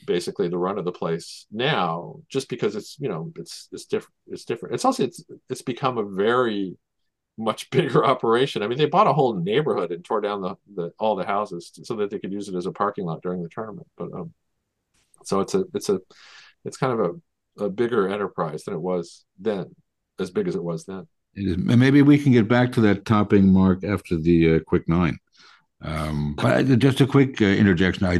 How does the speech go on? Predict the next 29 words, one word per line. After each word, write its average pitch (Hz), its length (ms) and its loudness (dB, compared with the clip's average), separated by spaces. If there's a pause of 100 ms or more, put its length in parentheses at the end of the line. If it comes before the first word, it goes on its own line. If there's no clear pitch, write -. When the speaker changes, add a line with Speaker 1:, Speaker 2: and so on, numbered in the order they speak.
(120)
Speaker 2:
I 101 60 2
listened 110 320 2
to 95 100 4
a 76 40 2
great 104 200 4
interview 98 340 2
with 82 180 2
Michael 92 260 0
Caine 90 320 2
today, - 380 -10 (580)
and - 80 2
he 98 40 8
was 92 120 4
talking 117 260 4
about 85 340 2
the 82 120 2
Rothschild, 73 840 0 (160)
and, 80 380 -2
uh, 78 140 -2
you 82 160 0
know, 76 180 2
they, 76 220 -2
they 80 140 0
make 78 280 2
the, 76 240 2
uh, 73 80 0
the 80 100 -2
Mouton, 82 760 2
whatever, 82 420 0